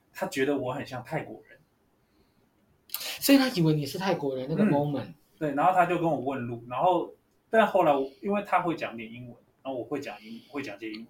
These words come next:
Speaker 1: 所以我后来用英文告诉他怎么走。
Speaker 2: 嗯。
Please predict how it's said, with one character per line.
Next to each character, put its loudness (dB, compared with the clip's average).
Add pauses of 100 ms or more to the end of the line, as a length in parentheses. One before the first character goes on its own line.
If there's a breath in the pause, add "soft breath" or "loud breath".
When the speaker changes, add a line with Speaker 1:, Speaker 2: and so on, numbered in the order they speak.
Speaker 1:
所 -8
以 -2
我 -2
后 0
来 -2
用 -8
英 -2
文 -4
告 -2
诉 -6
他 -12 (540)
怎 -18
么 -14
走。 -20 (160)
Speaker 2:
嗯。 -14